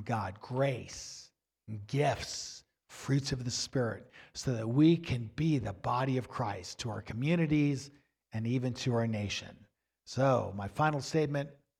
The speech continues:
First Corinthians fourteen one, "Passionately seek the gifts of the Spirit." I want us this year to be pressing in and seeking the gifts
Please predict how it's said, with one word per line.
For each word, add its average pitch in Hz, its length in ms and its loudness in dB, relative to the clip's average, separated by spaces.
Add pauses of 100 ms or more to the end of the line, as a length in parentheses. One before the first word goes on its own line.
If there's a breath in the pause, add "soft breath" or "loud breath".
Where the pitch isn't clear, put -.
(440)
First 143 220 2
Corinthians 135 380 -2
fourteen 131 400 -2
one, 120 360 0 (720)
"Passionately 190 1120 2 (160)
seek - 840 0 (460)
the 117 100 0
gifts - 760 0 (380)
of 131 220 4
the 127 80 -2
Spirit." - 560 -4 (280)
I - 40 2
want 196 280 4
us 156 380 2
this 143 380 0
year 143 240 4
to 113 80 -2
be 104 120 -4
pressing 139 500 0
in 113 420 -2
and 113 120 -4
seeking 131 600 -2
the 104 120 -8
gifts 127 500 -2